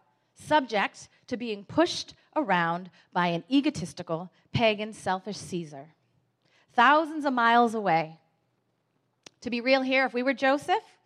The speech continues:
maybe we could have demanded our rights. We might have posted our outrage on our Facebook page.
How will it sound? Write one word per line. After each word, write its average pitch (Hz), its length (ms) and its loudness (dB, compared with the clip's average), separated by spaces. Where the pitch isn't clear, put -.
maybe 233 240 -2
we 233 220 -2
could 214 100 0
have 160 140 -12
demanded 208 480 -4
our 208 160 -2
rights. 151 520 -12
We 247 120 2
might 240 180 4
have 202 160 0
posted 294 400 0
our 294 180 2
outrage 285 640 0
on 254 180 0
our 302 180 2
Facebook - 640 -10
page. 131 640 -8